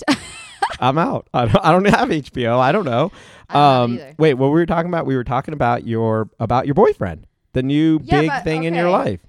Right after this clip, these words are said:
Speaker 1: It's not new, and it's not a big thing. It's a great thing.
Speaker 2: How long's it been now? Six
Speaker 1: It
Speaker 2: months?
Speaker 1: I don't know. We've been seeing each other for a while, like, six months.
Speaker 2: Yeah.
Speaker 1: But I just think that still, I'm not, like, I don't think that it's,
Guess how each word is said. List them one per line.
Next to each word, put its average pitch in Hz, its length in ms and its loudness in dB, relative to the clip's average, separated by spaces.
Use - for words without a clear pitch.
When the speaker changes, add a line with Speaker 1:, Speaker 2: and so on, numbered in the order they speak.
Speaker 1:
It's 247 200 -10
not 320 280 -4
new, 180 540 -4
and 196 220 -6
it's 180 180 -14
not 233 240 -4
a 202 60 -4
big 170 420 -2
thing. 170 320 -8
It's 202 160 -10
a 185 80 -8
great 180 500 -6
thing. 214 460 -6
Speaker 2:
How 143 160 0
long's 156 180 0
it 120 120 -4
been 117 180 -2
now? 90 240 -10
Six - 280 -10
Speaker 1:
It - 20 -18
Speaker 2:
months? 139 320 -6
Speaker 1:
I 339 140 -8
don't 190 160 -8
know. 160 120 -10
We've 262 180 -8
been 311 140 -8
seeing 269 180 -12
each 226 140 -12
other 175 200 -4
for 180 180 -8
a 165 80 0
while, 139 340 -4
like, 170 300 -8
six - 300 -14
months. 147 360 -12
Speaker 2:
Yeah. 208 420 2
Speaker 1:
But - 80 -20
I 262 160 0
just 294 300 -8
think 220 340 -8
that 196 260 -4
still, 233 680 -2
I'm 196 200 -4
not, 196 380 -2
like, 196 240 -6
I 202 80 -4
don't 233 280 -6
think 226 240 -6
that 208 140 -6
it's, 190 160 -12